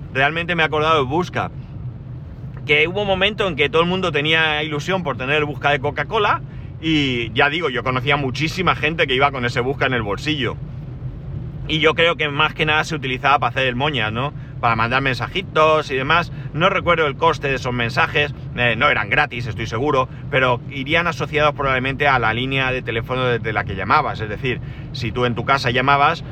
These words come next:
pues probablemente en la factura de, del mes vendrían, pues, servicio Busca, pues, tanto dinero, no lo sé, esto no lo recuerdo muy bien, pero ya os digo que gratis en principio no, no era el servicio. Entre otras cosas porque ese Busca de Coca-Cola sí que era gratis el dispositivo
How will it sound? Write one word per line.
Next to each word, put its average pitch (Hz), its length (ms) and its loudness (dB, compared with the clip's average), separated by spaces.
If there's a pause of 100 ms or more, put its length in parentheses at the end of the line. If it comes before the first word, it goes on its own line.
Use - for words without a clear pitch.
(140)
pues 123 160 0
probablemente 117 480 2
en 131 60 2
la 120 100 4
factura 123 420 2
de, 113 540 0
del 120 160 2
mes 147 340 2 (200)
vendrían, 120 540 2
pues, 110 260 0
servicio 131 480 2
Busca, 101 500 0
pues, 92 180 -8
tanto 123 320 0
dinero, 92 400 -2
no 131 160 4
lo 110 80 0
sé, - 180 -8 (120)
esto 113 320 0
no 120 160 4
lo 113 40 4
recuerdo 113 360 0
muy 113 100 0
bien, 123 260 2 (300)
pero 123 140 4
ya 123 140 4
os 127 60 0
digo 131 220 0
que 113 140 0
gratis 113 340 0
en 123 140 -2
principio 110 400 -2
no, 101 260 -2
no 110 180 2
era 104 120 4
el 95 80 -2
servicio. 90 440 -4 (400)
Entre 131 280 2
otras 143 180 2
cosas 156 260 2
porque 120 360 2
ese 131 260 2
Busca 131 480 0
de 127 100 2
Coca-Cola 127 600 0 (160)
sí - 180 -4
que 147 120 2
era 113 180 4
gratis 123 560 0
el 110 100 -2
dispositivo 147 720 0